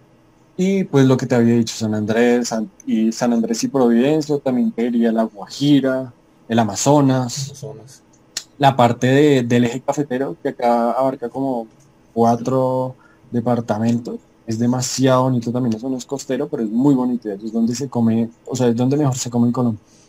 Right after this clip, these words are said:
Speaker 2: ¿Dirías tú entonces que la zona que mueve más el turismo es la zona costera?
Speaker 1: Mm, sí, yo digo que sí. Sí, claro.
Speaker 2: Y,
Speaker 1: Sí.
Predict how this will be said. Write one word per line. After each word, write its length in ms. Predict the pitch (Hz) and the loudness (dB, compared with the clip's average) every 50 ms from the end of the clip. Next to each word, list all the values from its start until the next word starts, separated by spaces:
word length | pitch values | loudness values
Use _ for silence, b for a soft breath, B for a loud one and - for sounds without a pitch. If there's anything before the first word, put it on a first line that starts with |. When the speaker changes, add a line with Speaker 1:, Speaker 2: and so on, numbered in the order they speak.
| b _ - | b _ -6
Speaker 2:
¿Dirías 460 | 135 139 135 131 131 127 135 135 - | -4 -2 -2 -2 -2 -4 -6 -6 -4
tú 100 | - 139 139 | -2 0 0
entonces 420 | 139 135 143 139 135 139 147 - | 0 0 0 -2 -4 -6 -6 -6
que 100 | - 143 | -4 -4
la 140 | 127 127 127 | -4 -4 -4
zona 600 | 131 - - 135 131 131 135 139 143 147 151 147 139 | -6 -6 -6 -4 -4 -2 -2 -2 -2 -2 -4 -6 -6
que 100 | 143 127 | -6 -8
mueve 280 | 123 127 131 131 135 135 | -6 -4 -4 -2 -2 -2
más 200 | 131 131 135 160 | -2 -4 -4 -4
el 100 | 147 139 | -6 -4
turismo 420 | 139 131 135 135 139 143 139 135 | -4 -2 -2 -2 -2 -2 0 0
es 40 | 135 | 0
la 60 | 135 131 | -2 -4
zona 200 | - 135 131 135 | -6 -8 -8 -6
costera? 420 | 139 135 - 135 127 120 101 - - - _ _ _ _ _ _ _ _ _ _ _ _ _ _ _ _ _ _ _ _ _ _ _ _ _ _ _ _ _ _ _ _ _ _ _ _ _ _ _ _ _ _ _ _ _ - | -8 -8 -6 -6 -8 -8 -10 -14 -20 -20 _ _ _ _ _ _ _ _ _ _ _ _ _ _ _ _ _ _ _ _ _ _ _ _ _ _ _ _ _ _ _ _ _ _ _ _ _ _ _ _ _ _ _ _ _ 0
Speaker 1:
Mm, 340 | 139 135 131 127 127 123 120 120 | 2 4 4 4 4 2 2 2
sí, 180 | - 147 113 104 | 4 4 4 2
yo 80 | 98 104 | 0 -2
digo 200 | 104 107 110 113 | -4 -4 -4 -4
que 100 | 127 117 | -8 -8
sí. 140 | - 113 110 - _ _ _ _ | -10 -10 -14 -16 _ _ _ _
Sí, 220 | - 160 147 120 113 | -2 -2 -2 -2 -2
claro. 240 | 117 107 - - - _ _ _ _ _ _ _ _ _ _ - - _ _ _ _ _ | -6 -10 -10 -12 -16 _ _ _ _ _ _ _ _ _ _ -20 -20 _ _ _ _ _
Speaker 2:
Y, 360 | - 131 135 135 135 131 131 | -6 -4 -2 -2 -2 -2 -2
Speaker 1:
Sí. 260 | 131 123 104 95 113 | -2 -2 -4 -4 -6